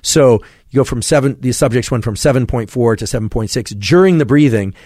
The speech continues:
and then afterwards it returned to normal. But that shift in alkalinity is thought to be important here. So what's going on here? How is the breathing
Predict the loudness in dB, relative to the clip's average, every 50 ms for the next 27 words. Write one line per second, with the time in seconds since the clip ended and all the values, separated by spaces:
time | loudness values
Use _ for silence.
0 | -18 _ -4 -2 0 0 0 0 0 0 0 0 0 0 0 -2 -4 -6 -6 -6
1 | -8 -8 -6 -8 -8 -6 -8 -6 -6 -4 -4 -2 -2 -4 -2 -2 -4 -4 -4 -8
2 | -18 -20 -20 -20 _ _ -4 -4 -2 -2 0 0 0 0 2 0 2 2 0 0
3 | 0 -2 -2 -2 0 0 0 0 0 0 -2 -4 -6 -8 -14 -20 -18 -12 -10 -10
4 | -8 -4 -4 -4 -4 -4 -6 -8 -6 -6 -6 -8 -6 -2 0 0 0 0 -4 -6
5 | -4 -4 -4 -6 -8 -10 -18 -20 _ _ _ _ _ _ _ _ _ _ _ _
6 | -4 0 2 2 2 2 2 0 2 2 4 2 2 2 0 -2 -4 -6 -8 -6
7 | -2 0 2 2 2 2 0 -4 -6 -4 -4 -2 0 0 2 2 0 0 -2 -4
8 | -6